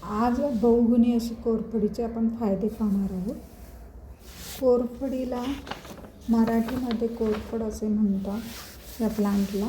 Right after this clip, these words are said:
असं कोरफड असे म्हणतात. हिंदीत घृतकुमारी किंवा कुमारी असे म्हणतात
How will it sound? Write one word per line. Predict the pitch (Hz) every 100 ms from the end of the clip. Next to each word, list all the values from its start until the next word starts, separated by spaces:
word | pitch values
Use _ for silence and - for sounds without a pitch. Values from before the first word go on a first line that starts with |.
| 277 233
असं | -
कोरफड | 226 - 233 226 247
असे | 233 233
म्हणतात. | 214 202 202 214
हिंदीत | - 247 240 262
घृतकुमारी | 226 240 240 247 247 233 233 226 240
किंवा | 233 233 202 220 226
कुमारी | 240 - 214 208 226
असे | 214 220
म्हणतात | 214 214 202